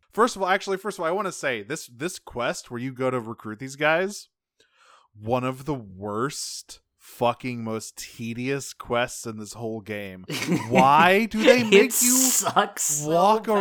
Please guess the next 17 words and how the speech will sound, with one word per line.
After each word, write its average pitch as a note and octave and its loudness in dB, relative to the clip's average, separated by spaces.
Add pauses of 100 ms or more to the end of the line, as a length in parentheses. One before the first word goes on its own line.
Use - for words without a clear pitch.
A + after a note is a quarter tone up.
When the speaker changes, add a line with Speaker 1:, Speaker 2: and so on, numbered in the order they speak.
Speaker 1:
around F#3 0
so F#3 0
much F#3 -2
to E3+ -6
get D3 -6
to, E3+ -4
like, D#3 -6
five E3 0
dudes G3 -4
and F#3+ -2
four G3 4
of F#3+ -2
them G3 0
say, F#3+ 0 (280)
"No, F3+ 2
thank A3+ 0
you"? C3+ -6